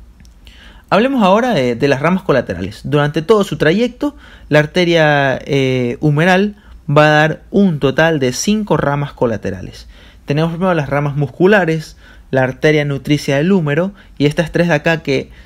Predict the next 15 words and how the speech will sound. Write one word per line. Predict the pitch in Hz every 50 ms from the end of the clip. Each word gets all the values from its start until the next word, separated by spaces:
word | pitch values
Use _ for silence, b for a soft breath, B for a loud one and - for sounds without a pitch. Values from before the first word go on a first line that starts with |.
| b
son | - - - 190 185
las | 175 156 160
más | 175 202 202 202 202 - 190
importantes, | 170 156 156 139 131 143 - 127 117 104 104 104 - 107 - - - - - b b b b b b b b b b b
que | - 139
las | 135 139
vamos | 139 151 160
a | 170
describir | 160 156 - 135 131 135 135
al | 131 127
final. | - 117 107 101 107 110 - b b b b b
La | b 135
arteria | 135 135 - 160 156 151
braquial | 143 135 135 135 - 147 139 135
profunda, | 131 127 123 123 - 180 170 165 165 175 202 214 214